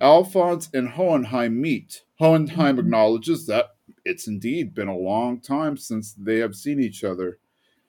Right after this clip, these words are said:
He mentions that he had spoken to Panako and learned of, well, you know,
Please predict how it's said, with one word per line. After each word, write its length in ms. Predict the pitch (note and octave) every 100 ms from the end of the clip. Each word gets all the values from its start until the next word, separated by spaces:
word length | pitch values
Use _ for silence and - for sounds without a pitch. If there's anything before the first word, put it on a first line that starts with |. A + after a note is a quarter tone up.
| _ _
He 100 | F#3
mentions 340 | G3+ F#3+ F3+
that 120 | D#3+ D3
he 60 |
had 180 | B2+ G#2
spoken 420 | - D3+ C#3 C3+
to 100 | B2+
Panako 720 | - B2 A#2 B2 A#2+ C3 A#2 A2+
and 320 | G#2+ G#2+ G#2 -
learned 420 | G#2 A#2 A#2+ A2
of, 340 | G#2+ G#2 G2 G2+
well, 240 | G2+ G#2 -
you 100 | G2+
know, 160 | G2